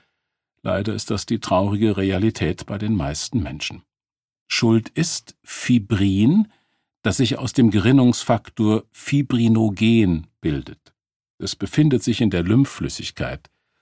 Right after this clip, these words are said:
und zirkuliert mit ihr im Körper, wenn Sie sich bewegen.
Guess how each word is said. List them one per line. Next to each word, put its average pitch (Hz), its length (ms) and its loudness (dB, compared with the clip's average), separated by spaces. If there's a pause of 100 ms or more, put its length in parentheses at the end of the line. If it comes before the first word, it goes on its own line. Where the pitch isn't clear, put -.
(160)
und 92 120 -6
zirkuliert 120 800 0
mit 107 240 2
ihr 123 240 -2
im 104 140 -4
Körper, 110 520 -4 (200)
wenn 101 280 2
Sie 101 120 0
sich 101 200 -4
bewegen. 76 420 -8